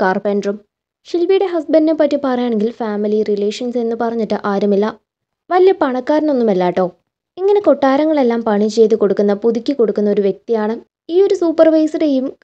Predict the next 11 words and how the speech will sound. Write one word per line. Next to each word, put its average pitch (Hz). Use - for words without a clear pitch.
കാർപ്പൻറ്ററെയും 269
വെച്ചിട്ടാണ് 240
അവൻ 220
ജോലി 214
ചെയ്യിപ്പിക്കുന്നത്. 220
So 370
ഫാമിലി 320
റിലേഷൻ 294
ഒന്നും 294
ആരുമില്ലാത്തത് 269
കൊണ്ട് 226